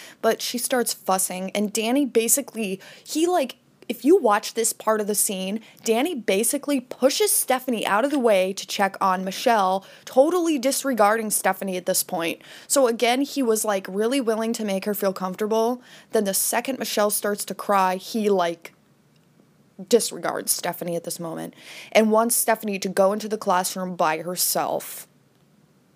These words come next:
Yeah, that just blew her whole comfortability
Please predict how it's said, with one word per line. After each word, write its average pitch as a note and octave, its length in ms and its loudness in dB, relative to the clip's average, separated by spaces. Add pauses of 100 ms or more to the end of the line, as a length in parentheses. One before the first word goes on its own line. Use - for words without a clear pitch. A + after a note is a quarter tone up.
(600)
Yeah, F#3+ 280 4
that G3+ 180 2
just G#3 320 -4
blew G3 340 4
her F3 360 -4 (640)
whole A3 260 2
comfortability F#3+ 1000 0